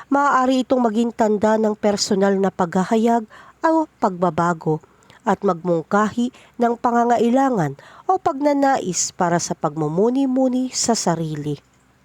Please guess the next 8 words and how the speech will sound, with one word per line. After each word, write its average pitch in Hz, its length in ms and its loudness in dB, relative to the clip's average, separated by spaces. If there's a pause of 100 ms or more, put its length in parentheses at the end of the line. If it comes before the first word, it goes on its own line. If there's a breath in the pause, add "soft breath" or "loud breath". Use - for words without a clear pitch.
(960 loud breath)
Ang 254 160 -2
mga 233 240 2
panaginip 214 640 0
tungkol 214 320 0
sa 202 160 -2
pagpunta 180 480 -2
sa 165 240 0
langit 190 400 0